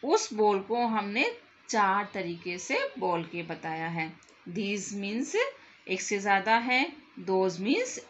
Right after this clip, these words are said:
एक से ज़्यादा है, these यानी यहाँ, ये, और those means वो। तो I hope बच्चों, आपको समझ में आ गया होगा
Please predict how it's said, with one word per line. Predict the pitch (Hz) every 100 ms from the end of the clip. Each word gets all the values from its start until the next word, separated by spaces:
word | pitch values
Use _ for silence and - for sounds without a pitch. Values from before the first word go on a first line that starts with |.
| -
एक | 202 -
से | 202
ज़्यादा | 165 151 147 156
है, | 160 147 - - _ _ - 190
these | 233 240 214
यानी | 170 165 165
यहाँ, | 175 254 381 - - -
ये, | 196 196 233 466 - - - 190
और | 185
those | 175 180 170
means | 202 370 571 - - 190
वो। | 190 160 - - - - - - -
तो | 208
I | - 185 190 190
hope | 214 208
बच्चों, | 208 220 226
आपको | 196 - 220
समझ | 220 208 202
में | 220
आ | 214 208
गया | 214 226
होगा | 220 208 233